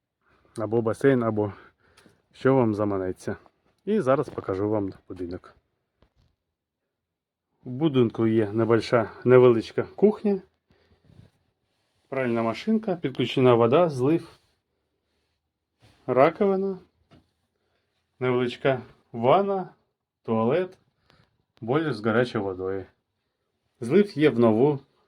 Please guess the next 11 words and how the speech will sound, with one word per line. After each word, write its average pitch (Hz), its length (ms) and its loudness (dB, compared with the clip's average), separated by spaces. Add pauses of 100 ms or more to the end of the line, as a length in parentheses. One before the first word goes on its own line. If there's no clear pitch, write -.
новий 117 300 0
септик. - 600 -4 (580)
Об'єм 170 480 -6 (280)
приблизно 117 520 -2
два 120 400 0
і 113 80 -10
три 113 320 0 (500)
кубічних 113 560 -6
метрів. 104 340 -4 (960)
І 208 160 -6
сама 127 500 -2